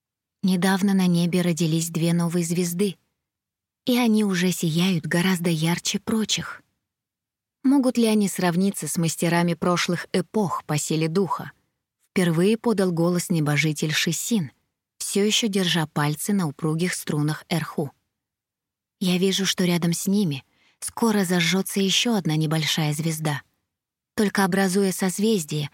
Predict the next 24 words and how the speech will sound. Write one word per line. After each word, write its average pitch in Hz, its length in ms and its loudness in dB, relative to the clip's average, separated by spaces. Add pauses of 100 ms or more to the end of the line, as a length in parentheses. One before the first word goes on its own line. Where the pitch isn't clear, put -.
(200)
они 180 260 2
воссияют 170 640 0
над 165 220 0
другими», 156 580 -2 (560)
ответила 160 540 0
дева 151 280 -2
Юэлянь, 147 600 0 (280)
протягивая 175 600 0
белую 160 400 0
руку 196 340 0
к - 120 -10
темнеющему 156 760 0
своду, 156 540 -4 (360)
где 185 180 2
сверкала 170 520 0
серебряная 165 560 0
река, 170 380 -2 (380)
словно 220 420 0
россыпь 185 380 0
драгоценных 156 640 0
камней 147 400 0
на 160 140 0
синем 147 420 -2
атласе. 147 580 -6